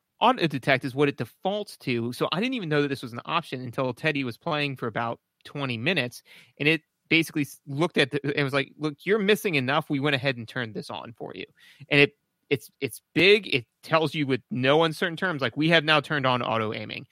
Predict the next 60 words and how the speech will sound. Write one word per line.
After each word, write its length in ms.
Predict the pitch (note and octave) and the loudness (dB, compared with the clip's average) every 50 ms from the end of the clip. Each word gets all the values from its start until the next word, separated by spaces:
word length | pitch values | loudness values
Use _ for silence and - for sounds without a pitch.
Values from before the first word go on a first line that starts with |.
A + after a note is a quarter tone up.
| - - - - C3+ | -20 -20 -20 -20 -4
And 100 | - C#3+ | 4 4
if 120 | C#3+ C3 - | 4 6 6
you 260 | D#3 D#3 D#3+ C#3+ - - - - _ | 4 2 2 2 -2 -10 -20 -4 _
are 120 | - C#3 | 4 4
like, 180 | C3+ C3 B2+ A#2 | 4 4 2 2
"Hey, 160 | - F#3 F#3+ | 2 2 4
you 160 | D3+ A#2+ C3 | 4 2 2
know 100 | C#3+ D3+ | 2 2
what? 120 | E3+ E3+ - | 2 0 -2
Screw 200 | - - F#3 F#3+ | -4 -2 -2 -2
you, 200 | F3+ D#3+ E3 C3+ | -2 -2 -4 -4
game. 300 | A2 - A#2+ A2+ B2 B2+ | -4 -4 0 0 2 2
I 80 | B2 D3+ | 4 2
don't 160 | E3 C#3+ - | 2 2 2
need 220 | G2+ A2+ C3+ C3+ - | 0 0 0 2 2
that." 140 | C#3+ D3 C#3+ | 0 0 0
You 60 | D#3 | 0
can 100 | E3 E3 | 0 2
go 100 | D3+ D#3+ | 4 4
and 80 | D#3 C#3+ | 4 4
say, 100 | - C#3+ | 4 4
like, 160 | B2+ A2+ A2+ - | 4 2 0 -6
"Never 420 | B2 A#2+ B2 A#2+ A#2 A2+ - A#2+ A2 | -12 -10 -4 -2 -2 -2 -2 -4 -6
turn 200 | - B2 A#2 A2 | -6 -8 -8 -8
this 180 | G#2+ G2+ - | -8 -8 -8
on." 220 | A#2 A2 G#2+ A2+ - _ - - - - - - _ - | -8 -8 -8 -10 -12 _ -20 -20 -20 -20 -20 -12 _ 0
And 160 | D#3+ D#3 D#3+ | 0 2 4
then 140 | F#3 F#3 F3 | 2 2 2
right 200 | F3+ F#3 F3+ - | 2 0 0 0
below 260 | E3+ E3 D#3+ C3+ B2+ A#2 - | -2 0 0 0 -2 -2 -2
that 360 | - F4 F4+ E4 F#3+ E3 - - - | -2 0 4 4 4 2 0 -4 -6
is 140 | - E3 D3+ | -6 -4 -4
a 40 | E3+ | -2
setting 260 | - - G3 F#3+ F#3+ | -2 0 0 0 0
on 80 | F#3 F3 | 0 0
how 240 | C#3+ G3+ G3+ G#3 - - _ _ _ _ - | 0 2 0 0 0 -4 _ _ _ _ 2
accurate 520 | A3+ A3+ - - - F3+ E3 C#3+ B2+ - | 2 2 2 0 -2 0 2 2 0 0
you 140 | C3 C3 B2 | -2 -2 0
want 200 | B2 A#2+ A#2+ A2+ | 0 -2 -2 -2
the 140 | - A#2+ - | -6 -6 -4
auto 280 | A#2+ A2+ G#2+ G2+ G2+ | -2 -2 -2 -2 -4
aiming 320 | - - E3+ D#3+ B2 C#3 D#3+ | -4 -6 -6 -6 -8 -8 -8
to 100 | - A2 | -8 -8
be. 300 | - - - - - _ _ _ - - - - - _ _ _ | -6 -6 -6 -8 -10 _ _ _ -20 -20 -20 -20 -20 _ _ _
So 300 | - - E3 D3 C#3 C3 - | 4 6 8 8 8 8 6
if 160 | C#3+ C3+ - | 2 4 4
you're 120 | E3 E3+ | 4 6
like, 200 | D#3+ D#3 D3 C#3+ - | 8 8 6 6 4
"Yeah, 280 | D#3+ E3+ F3 D#3 C#3 - | 6 8 8 8 8 8
I 80 | - | 6
wanna 240 | D3+ D#3+ F3 F3 E3+ | 6 6 8 6 6
auto 260 | - D#3+ E3 D#3+ D#3 | 6 6 6 6 6
aim 260 | - C#3+ C#3+ C#3 C3+ | 6 6 4 4 4
and 80 | - C3+ | 2 2
I 40 | C3+ | 4
wanna 200 | C#3+ D3+ D3+ C#3+ | 4 4 2 2
be 160 | C3+ C3 A#2+ - - | 0 -4 -4 2 6
dead 200 | D3 C#3+ C#3+ C#3+ | 8 8 8 8
on 220 | C#3 C#3 C#3+ C#3 | 8 6 6 6
accurate 480 | C3+ B2+ B2+ C3+ - C#3+ C3+ B2 B2+ | 6 4 4 2 0 2 2 2 2